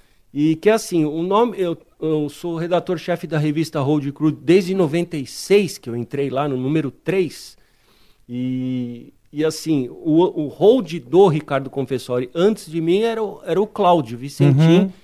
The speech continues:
Speaker 1: que é o dono da, da revista, era ele, o Ayrton Diniz, na época uma outra equipe, né? E, e assim, aí o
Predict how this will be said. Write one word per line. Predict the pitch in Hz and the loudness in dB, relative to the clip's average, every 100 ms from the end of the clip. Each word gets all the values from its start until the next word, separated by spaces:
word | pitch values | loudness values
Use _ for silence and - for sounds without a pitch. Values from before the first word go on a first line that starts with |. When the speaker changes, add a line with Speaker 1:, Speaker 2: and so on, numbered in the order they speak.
| _ | _
Speaker 1:
que | - | 0
é | 214 | 0
o | |
dono | 190 190 220 156 113 | 4 6 8 6 2
da, | 107 117 110 | -6 -8 -8
da | 117 | -6
revista, | 120 151 127 180 180 | -6 -6 -6 -6 -4
era | 123 120 | -4 -2
ele, | 120 131 131 | 0 0 0
o | |
Ayrton | 120 127 127 131 | 0 0 -4 -10
Diniz, | 127 143 151 196 143 | -6 -2 0 -2 -2
na | 117 | -2
época | 139 - 127 | -2 -4 -8
uma | 123 | -2
outra | 120 135 | -4 -4
equipe, | 139 - 196 220 147 | -10 -8 -10 -6 -4
né? | 156 180 - _ - _ _ - | -2 -6 -14 _ -20 _ _ -8
E, | 151 165 165 165 143 160 | -4 -4 -4 -8 -12 0
e | 180 | 4
assim, | 196 - 170 147 | 4 2 2 2
aí | 131 147 | 2 2
o | 185 180 143 156 | 2 2 0 -4